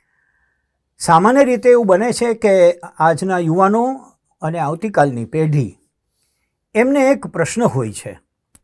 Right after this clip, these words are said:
કે કોઈ પણ ક્ષેત્રના ટોચ ઉપર આજે પહોંચેલ વ્યક્તિ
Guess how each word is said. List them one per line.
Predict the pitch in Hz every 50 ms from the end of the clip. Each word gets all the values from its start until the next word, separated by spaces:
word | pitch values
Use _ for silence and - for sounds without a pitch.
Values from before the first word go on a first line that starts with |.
| _ _ _ _ _ _ _ _
કે | - 214
કોઈ | 208 214 240 277 311
પણ | 294 - 339 339 254
ક્ષેત્રના | - - 214 214 214 240 240 254 247 269 247
ટોચ | 170 - - 254 294 320 208 -
ઉપર | 254 196 - 214 202
આજે | - - 143 143 147 147 208 233
પહોંચેલ | 226 233 180 175 165 151 - 160 147 120
વ્યક્તિ | 117 123 117 - _ - 247 220